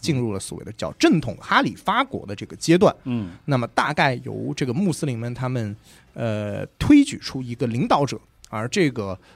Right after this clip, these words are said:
Speaker 1: 领导者呢，啊，称为哈里发。
Speaker 2: 哈里发。
Speaker 1: 哈里发的意思呢，大意思是真主使者的继承人。
Speaker 2: 嗯。
Speaker 1: 啊，而穆罕默德的后面的第一位哈里发是他的岳父，呃，阿布伯克尔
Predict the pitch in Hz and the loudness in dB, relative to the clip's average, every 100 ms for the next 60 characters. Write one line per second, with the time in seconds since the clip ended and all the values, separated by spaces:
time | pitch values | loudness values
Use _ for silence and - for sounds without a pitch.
0 | _ 135 185 196 190 131 - 90 - - | _ 2 4 4 2 -6 -8 -14 -14 -12
1 | 104 92 - - 139 104 98 - 202 190 | -10 -8 -4 -2 0 -2 -6 -4 0 0
2 | - 190 202 - 98 - 85 - - 196 | 0 0 0 -6 -10 -10 -14 -16 2 4
3 | 190 110 - 220 294 156 151 - 107 87 | 4 -2 -2 2 4 4 0 -2 -6 -8
4 | - - 104 110 104 - - 104 - _ | -8 -6 -4 -8 -10 -10 -8 -8 -10 _
5 | _ _ - 349 370 135 - - - 151 | _ _ 4 4 4 -4 -8 -6 -4 -4
6 | 233 104 - - - 185 123 101 98 87 | -4 -6 -6 -12 -4 -4 -4 -8 -8 -10
7 | - _ 92 85 107 101 - - - 131 | -12 _ -12 -8 -6 -6 -10 -18 -2 0
8 | 165 - - 190 196 240 196 123 131 - | 0 -2 2 4 4 4 4 4 -2 -4
9 | _ _ _ - - 240 139 98 95 180 | _ _ _ 2 6 6 4 -2 -6 -2
10 | 220 147 - 117 95 98 95 - - 110 | 2 2 0 -6 -4 -8 -8 -6 -6 -6
11 | 98 - 120 107 98 170 247 107 - 185 | -10 -4 -2 -2 0 6 8 6 -2 -6
12 | - _ _ - 127 107 - 151 165 127 | -6 _ _ -4 0 0 4 4 6 0
13 | - - 139 - 285 - | 0 -2 0 4 2 2